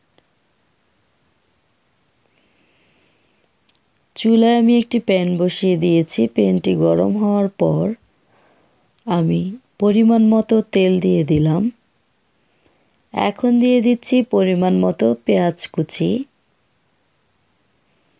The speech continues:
পেঁয়াজটাকে কিন্তু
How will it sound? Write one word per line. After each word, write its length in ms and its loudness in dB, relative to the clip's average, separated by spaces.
পেঁয়াজটাকে 600 0
কিন্তু 320 0